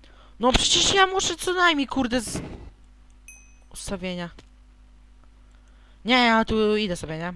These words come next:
To jest najgorszy P V P. Weź, idę sobie stąd. W ogóle. Zobaczę, ile jeszcze nagrywam. Sześć minut, to jeszcze trochę sobie pogram. Dobra, daję jeszcze jedną szansę. Mm, daję jeszcze jedną szansę.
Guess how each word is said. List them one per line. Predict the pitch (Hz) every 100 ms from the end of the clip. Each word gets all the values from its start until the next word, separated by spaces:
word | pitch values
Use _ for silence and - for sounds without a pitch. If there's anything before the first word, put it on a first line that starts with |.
| 170
To | 175
jest | 170 - -
najgorszy | 175 175 175 175
P | 165 175
V | 170
P. | 156 143 139 - - - - - - - - -
Weź, | - 165 123 139
idę | 135
sobie | 113 107 101
stąd. | - 101 - - - - 85
W |
ogóle. | 104 113 113 110 - -
Zobaczę, | 123 143 139 147 147 - -
ile | 131 139 135
jeszcze | -
nagrywam. | 135 135 156 127 123 151 - - - - - - - - - - - - - - - - -
Sześć | 175 165
minut, | 185 185 175 -
to | -
jeszcze | - -
trochę | 139 135 135
sobie | 135
pogram. | 127 - 139 127 - - - - - - - - - - - - - - - - - -
Dobra, | 156 156 160
daję | 175 180
jeszcze | 180 180
jedną | 175 170 165 165
szansę. | 165 151 - 147 165 - - - - - - - - - - - - - -
Mm, | 131 131 135
daję | 143
jeszcze | 151 147
jedną | 139 139
szansę. | 143 147 147 - 131 131 131 135